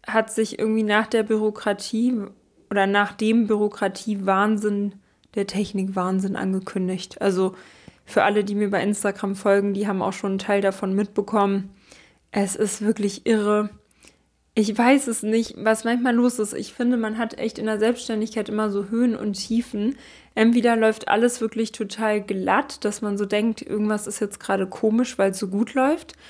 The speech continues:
Also auch mit der Technik, mit Kooperationspartnern,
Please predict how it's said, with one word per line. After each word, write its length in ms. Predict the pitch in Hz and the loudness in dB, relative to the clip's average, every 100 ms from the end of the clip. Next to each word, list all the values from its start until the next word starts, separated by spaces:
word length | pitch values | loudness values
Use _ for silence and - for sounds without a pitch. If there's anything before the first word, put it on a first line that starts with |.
| - - | -20 -8
Also 160 | 208 208 | 0 4
auch 140 | 208 | 4
mit 180 | 208 208 | 2 0
der 160 | 202 196 | 0 0
Technik, 800 | - 269 - 233 233 226 220 | 2 2 2 -2 0 -2 -2
mit 300 | 208 202 - | -4 -4 -6
Kooperationspartnern, 1800 | - 226 226 226 226 - 220 208 214 - - - 208 208 202 202 196 196 | -4 -2 0 0 0 -2 -2 0 0 -4 -8 -2 0 0 0 0 0 -2